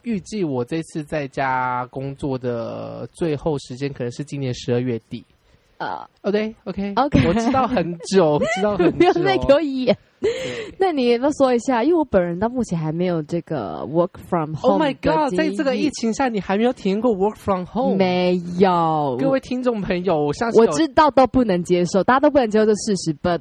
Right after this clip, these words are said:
Speaker 2: that's the 事实。
Speaker 1: OK，所以你没有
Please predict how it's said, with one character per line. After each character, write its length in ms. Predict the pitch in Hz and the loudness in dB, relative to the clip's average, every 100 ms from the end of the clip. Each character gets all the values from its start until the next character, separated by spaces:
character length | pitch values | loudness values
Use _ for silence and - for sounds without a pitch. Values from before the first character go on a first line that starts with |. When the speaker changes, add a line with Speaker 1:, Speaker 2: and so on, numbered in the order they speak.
| _ | _
Speaker 2:
that's 300 | 175 151 165 - - | -4 -2 -6 -8 -4
the 120 | 156 | -4
事 380 | - - 175 165 | -4 -4 0 0
实。 680 | 143 - - - 78 60 - | 0 -12 -12 -8 -8 -8 -12
Speaker 1:
OK， 520 | - 185 185 160 147 147 | -6 -6 -4 -4 -4 -4
所 140 | 208 | -2
以 120 | 247 | -2
你 200 | 220 175 | -2 -4
没 120 | 139 190 | -2 -2
有 200 | 202 | -2